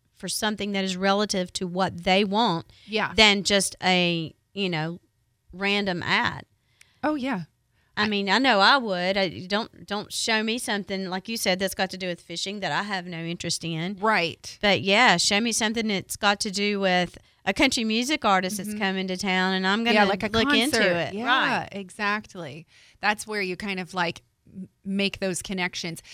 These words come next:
Speaker 2: So even if somebody doesn't click all the way through or, and follow through with, like, a purchase or whatever, or maybe, like, you know, sometimes it's, uh, like, ten percent off your first
Speaker 1: Mm-hmm.
Speaker 2: visit, ten percent off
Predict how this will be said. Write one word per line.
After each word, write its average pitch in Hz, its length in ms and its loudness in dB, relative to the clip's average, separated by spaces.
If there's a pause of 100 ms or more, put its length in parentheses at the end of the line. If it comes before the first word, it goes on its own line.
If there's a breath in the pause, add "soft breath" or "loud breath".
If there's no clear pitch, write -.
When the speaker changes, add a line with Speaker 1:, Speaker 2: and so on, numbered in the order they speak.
(140)
Speaker 2:
So 247 260 -2
even 302 360 0
if 240 200 -6
somebody 226 320 -4
doesn't 208 460 -2
click - 280 -4
all 196 160 4
the 196 80 -4
way 185 160 0
through 196 840 0 (380 loud breath)
or, 190 720 0 (100)
and 196 200 -2
follow 190 380 2
through 185 320 -6
with, 175 140 -6
like, - 180 -6
a 151 40 -6
purchase 202 800 -6
or 190 100 -6
whatever, 180 680 -2
or 180 60 -8
maybe, 190 320 -6
like, 175 320 -2
you 202 60 -4
know, 185 260 -2 (220 loud breath)
sometimes 220 520 0
it's, 208 240 -2
uh, 165 460 0 (220)
like, 180 160 -8
ten 214 180 -4
percent 196 320 -6
off 170 260 -2
your 175 140 -6
first - 720 -6
Speaker 1:
Mm-hmm. 180 80 -14
Speaker 2:
visit, 170 420 -2
ten 196 220 -4
percent 196 500 -6
off 175 640 -4